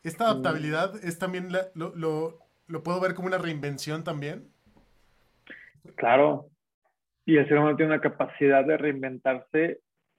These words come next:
Speaker 2: Y, y si, vámonos, pa-, dejemos un parte lo divino. Lo divino es divino y tanta, ¿no? Y ahí sí, no hay más. Y es una chispa divina.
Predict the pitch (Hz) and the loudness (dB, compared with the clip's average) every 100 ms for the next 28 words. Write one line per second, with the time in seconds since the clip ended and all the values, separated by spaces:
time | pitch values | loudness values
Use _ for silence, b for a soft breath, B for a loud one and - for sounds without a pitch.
0 | _ _ - 190 202 170 175 175 170 165 | _ _ -10 -6 -4 -4 -4 -6 -6 -8
1 | 156 165 - 156 170 180 147 143 - - | -8 -12 -6 0 0 0 -8 -6 -4 -2
2 | 170 165 180 185 165 175 180 151 131 123 | 0 0 0 0 0 2 4 4 4 2
3 | 127 143 170 214 190 165 160 151 143 107 | 2 4 4 4 4 4 4 2 -2 -6
4 | - - _ _ _ _ _ _ - - | -12 -18 _ _ _ _ _ _ -14 -14
5 | 208 _ _ _ _ _ _ _ - 160 | -14 _ _ _ _ _ _ _ -2 2
6 | 165 185 165 185 170 - _ _ _ _ | 2 0 -4 -6 -6 -10 _ _ _ _
7 | 143 139 139 - - _ _ _ - 135 | -10 -8 -8 -8 -14 _ _ _ -10 -4
8 | 156 151 147 - 143 131 139 139 - - | -2 -2 0 4 6 6 4 0 -6 -12